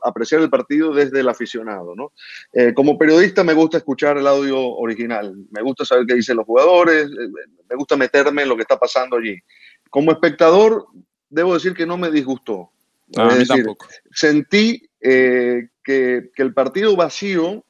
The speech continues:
Speaker 1: que, que, que había visto hasta ahora se me llenaba un poco con las voces del fútbol, ¿no?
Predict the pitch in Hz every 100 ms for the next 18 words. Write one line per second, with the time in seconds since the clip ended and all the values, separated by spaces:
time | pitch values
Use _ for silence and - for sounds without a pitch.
0 | _ _ 120 120 120 - 110 107 110 165
1 | 190 - 170 165 160 160 139 175 - _
2 | _ - 139 147 147 165 196 180 156 180
3 | 180 151 135 127 156 147 131 127 117 123
4 | 101 90 92 110